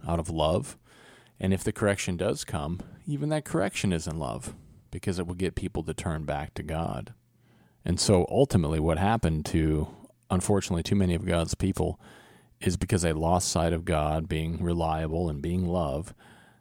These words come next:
they stopped striving to become like him. They stopped growing. They stopped striving to be one hundred percent reliable, <laughs> and they stopped striving to do things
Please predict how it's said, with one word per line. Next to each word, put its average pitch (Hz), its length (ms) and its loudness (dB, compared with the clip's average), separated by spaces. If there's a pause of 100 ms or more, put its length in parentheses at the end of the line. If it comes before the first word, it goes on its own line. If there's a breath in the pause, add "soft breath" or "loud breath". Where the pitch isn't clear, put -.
(200 loud breath)
they 85 280 2
stopped - 460 -2
striving 80 420 2
to - 80 -8
become 78 320 -4
like 76 260 -4
him. 85 200 -6 (1200 loud breath)
They 90 140 0
stopped 80 340 0
growing. 87 460 0 (840 loud breath)
They - 80 -2
stopped - 500 0
striving 82 420 4
to - 80 -12
be 80 500 -2 (100)
one 82 160 0
hundred 82 180 0
percent - 380 -4
reliable, 73 760 -4
<laughs> - 80 -12
and 95 320 2
they 87 60 0
stopped - 320 -2
striving 78 460 2
to 80 220 0 (640 loud breath)
do 110 200 8
things 80 440 -2